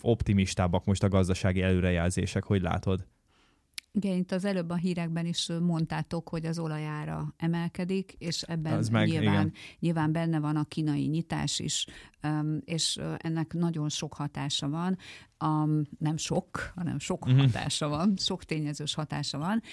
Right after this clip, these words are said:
Speaker 2: Ö, azt azért, ö, szeretném kiemelni, hogy egy kicsit tágabb kontextusba tegyük ezt a kínai, ö, növekedést.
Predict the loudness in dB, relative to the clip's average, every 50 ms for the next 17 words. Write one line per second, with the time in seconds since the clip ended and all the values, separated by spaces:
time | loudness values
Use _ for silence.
0 | -16 -16 -16 -18 -14 _ -4 -2 -2 0 -2 -2 0 0 -2 -2 -2 -2 -4 -2
1 | -2 -2 -2 -4 -6 -6 -6 -4 -4 -4 -6 -6 -4 -4 -4 -2 -2 -2 -2 -4
2 | -4 -4 -4 -2 -2 -2 -4 -4 -4 -6 -4 -4 -4 -4 -4 -4 -6 -4 -2 -2
3 | -2 -2 -4 -6 -6 -4 -4 -4 -4 -4 -8 -10 -8 -8 -8 -6 -6 -8 -8 -8
4 | -8 -8 -8 -8 -10 -10 -10 -10 -12 -8 -4 -2 -2 0 0 -2 -2 -2 -2 -4
5 | -6 -6 -8 -6 -4 -4 -4 -4 -4 -6 -8 -10 -10 -10 -8 -8 -8 -8 -10 -12